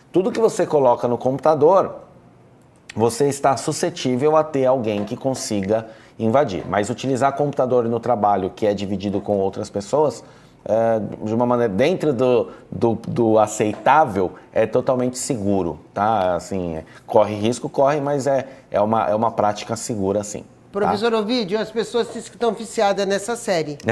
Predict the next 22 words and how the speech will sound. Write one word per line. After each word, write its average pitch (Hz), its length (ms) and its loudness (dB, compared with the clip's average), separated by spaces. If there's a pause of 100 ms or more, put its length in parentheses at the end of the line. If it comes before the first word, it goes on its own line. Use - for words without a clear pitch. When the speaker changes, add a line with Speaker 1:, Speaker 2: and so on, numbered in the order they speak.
(160)
Speaker 1:
<laughs> 139 340 4
Speaker 2:
Inclusão 233 360 4
Digital 226 560 2
diz 233 120 -8
que 240 80 0
é 233 40 6
uma 214 160 4
série 208 420 0 (340)
muito 214 360 0
concorrida, 220 760 4
então 247 340 2
tem 254 140 0
alunos 240 200 0
perguntando 220 560 0
quando 254 260 2
será 247 440 0
o 214 80 -8
próximo, 262 580 2
ah, 262 280 2 (180)
episódio 220 600 0
dessa 226 340 -2
temporada. 240 840 2